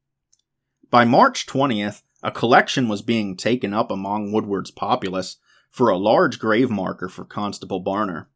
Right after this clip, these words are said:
This same story also let us know that everyone shot during the standoff was recovering well, and also marked the beginning of Mary Jane's petition to have her husband taken from the grave in the woods and moved to the cemetery.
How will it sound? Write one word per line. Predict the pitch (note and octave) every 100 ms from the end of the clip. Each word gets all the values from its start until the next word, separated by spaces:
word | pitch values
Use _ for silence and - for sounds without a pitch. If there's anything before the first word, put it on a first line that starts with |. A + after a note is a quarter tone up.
| _ _ _ _ _ _ _
This | A#2
same | - D#3 G#3
story | G3 - C3+ D3+ A2
also | G#2 C#3 - G#2
let | G2+ G2
us | - G#2
know | G2+ G2+
that | G2
everyone | A2+ F3 D3+ G#2+
shot | G2+ - G#2+ -
during | G#2+ G2+ F#2+
the | F2
standoff | - A2+ B2 G2+ F#2 -
was | G2 F2
recovering | F2+ - G2+ G2
well, | F2+ A2+ G#2 G2+ - _ _ _ -
and | A2
also | C3 A3 C3 A#2
marked | G#2+ A2 -
the |
beginning | F#2+ F#2+ A2+ G#2
of | G2
Mary | G2 G#2 G2+
Jane's | F#2 G2+ G2+ F#2+ -
petition | - F#2 - D3 G#2+ G2
to | G2+
have | G#2 G2
her | G2
husband | A2 G#2 G2 - _ _ _ _
taken | - F#3 F#3 B2
from | G#2+
the | G2+
grave | F#2+ G2+ G2 G2
in | F#2
the | F2
woods | A2 G#2+ G2+ - _ _
and | G2 G2+
moved | G#2 F#2
to | F#2+
the | F2
cemetery. | - C3 A#2+ - D2+ -